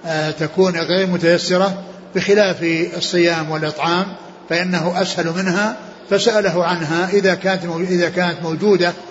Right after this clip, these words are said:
فإنه يخيره بين الأمور الثلاثة، وإن كانت غير موجودة فإنه يخيره بين الاثنين، لأن الروايات الأخرى،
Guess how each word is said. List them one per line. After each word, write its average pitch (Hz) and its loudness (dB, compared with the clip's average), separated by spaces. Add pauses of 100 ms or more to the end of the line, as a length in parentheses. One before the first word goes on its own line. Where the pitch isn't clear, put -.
(220)
فإنه 220 2
يخيره 196 4
بين 180 0
الأمور 180 0
الثلاثة، 170 -2 (360)
وإن 226 4
كانت 202 0
غير 185 0
موجودة 180 4 (260)
فإنه 190 2
يخيره 185 2
بين 180 0
الاثنين، 160 -4 (1000)
لأن 175 -2 (560)
الروايات 170 0
الأخرى، 180 0